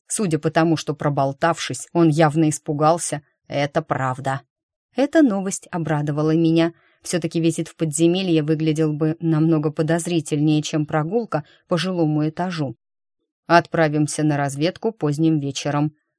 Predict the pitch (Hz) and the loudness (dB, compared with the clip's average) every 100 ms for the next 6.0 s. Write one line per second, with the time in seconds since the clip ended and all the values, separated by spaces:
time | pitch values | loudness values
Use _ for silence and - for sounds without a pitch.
0 | - 165 156 151 151 151 147 156 147 - | -2 0 2 0 0 -4 -2 -2 -2 -6
1 | - _ _ _ - 175 233 - - 160 | -14 _ _ _ -4 0 -2 -4 -6 -6
2 | - 156 156 151 156 151 151 151 - - | -4 -2 0 0 0 0 -2 -4 -6 -14
3 | _ _ - 254 226 190 175 170 170 - | _ _ 2 2 4 2 2 2 0 0
4 | - _ _ 208 320 - 240 180 170 170 | -14 _ _ 2 4 4 0 0 0 0
5 | 165 175 185 151 143 151 156 156 139 - | 2 2 2 0 0 0 -2 -4 -6 -8